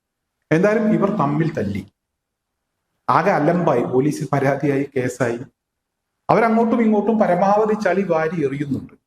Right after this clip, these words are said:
എന്നാൽ ഈ രണ്ടുപേരുടെയും പക്ഷം പിടിച്ച് സമൂഹ മാധ്യമങ്ങളിൽ ചില ആളുകൾ "അവരാണ് ശരി, ഇവരാണ് ശരി" എന്നൊക്കെ പറഞ്ഞ് രംഗത്തെത്തിയിട്ടുണ്ട്. മറുനാടൻ ഷാജൻ എന്ന് പറയുന്ന വ്യക്തി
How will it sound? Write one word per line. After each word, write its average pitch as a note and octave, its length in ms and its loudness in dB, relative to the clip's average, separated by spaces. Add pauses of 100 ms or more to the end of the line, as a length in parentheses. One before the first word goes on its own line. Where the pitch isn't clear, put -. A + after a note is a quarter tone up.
(680)
എന്നാൽ G3 600 0
ഈ B3 60 4
രണ്ടുപേരുടെയും G3+ 800 0
പക്ഷം G3 540 -2
പിടിച്ച് E3 340 -4
സമൂഹ E3 340 -2
മാധ്യമങ്ങളിൽ D#3 720 -2
ചില B2 260 0
ആളുകൾ D3 460 0 (540)
"അവരാണ് D#3+ 400 2
ശരി, D#3+ 240 0
ഇവരാണ് E3 440 0
ശരി" D#3+ 260 -4 (120)
എന്നൊക്കെ D#3 220 -2
പറഞ്ഞ് D3+ 280 -2
രംഗത്തെത്തിയിട്ടുണ്ട്. D#3+ 880 -6 (920)
മറുനാടൻ G#3+ 380 2
ഷാജൻ A3 720 0 (120)
എന്ന് G#3 140 2
പറയുന്ന F#3+ 320 0
വ്യക്തി D#3 460 -4